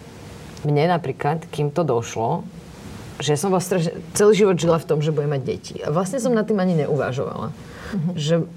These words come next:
Speaker 1: že až tak som si zvnútornila ten, ten stereotyp proste
Speaker 2: Mhm.
Speaker 1: toho, že žena má mať deti, že, že mi to prišlo prirodzené nad tým sa ani nezamýšľať, len to ako v istej časti života plánovať.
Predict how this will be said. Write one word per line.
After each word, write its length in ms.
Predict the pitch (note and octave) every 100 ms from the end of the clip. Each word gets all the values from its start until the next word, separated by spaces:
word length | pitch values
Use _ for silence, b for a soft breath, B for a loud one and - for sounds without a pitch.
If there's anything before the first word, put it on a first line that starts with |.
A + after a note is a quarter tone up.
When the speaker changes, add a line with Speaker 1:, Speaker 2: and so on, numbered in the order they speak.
| -
Speaker 1:
že 320 | D3+ D#3 F3+ E3+ E3+ -
až 160 | F3+ D#3+
tak 280 | - G#3+ - -
som 480 | - G#3 G3 F#3 F3+ - -
si 160 | - G3+
zvnútornila 760 | E3 D#3+ D#3+ D#3+ F#3+ G3 F#3 F#3
ten, 400 | F#3 D#3+ D3+ D3+ - - - -
ten 240 | - D#3
stereotyp 580 | D3+ - B2+ D3+ - G#3+ - -
proste 400 | - D#3 G3+ D#3
Speaker 2:
Mhm. 40 | -
Speaker 1:
toho, 160 | C#3+ D#3
že 120 | D#3+
žena 220 | D3 D3 D3
má 120 | D3+
mať 160 | D#3+
deti, 340 | D3 B2 - F#3+ -
že, 560 | - D3 D#3 D3+ D3 D3 B B B B B
že 120 | D3+
mi 120 | E3
to 100 | F3
prišlo 260 | F3 E3 F3
prirodzené 640 | D#3+ D#3 E3 D#3+ E3 D#3+
nad 160 | D#3+ D3
tým 340 | E3 D#3+ D3+
sa 220 | D3+ E3+
ani 180 | D#3 D#3+
nezamýšľať, 680 | D#3 D3 C3+ F#2 D3 F3 E3+
len 180 | D#3+ D3+
to 140 | C#3 D#3
ako 380 | D#3 D3+ C#3+
v 140 | D3 D#3+
istej 340 | D#3 - E3+
časti 380 | D#3+ E3 D3+ E3
života 340 | D3 C#3+ B2 D#3
plánovať. 560 | D3+ A#2 F#2+ F2+ -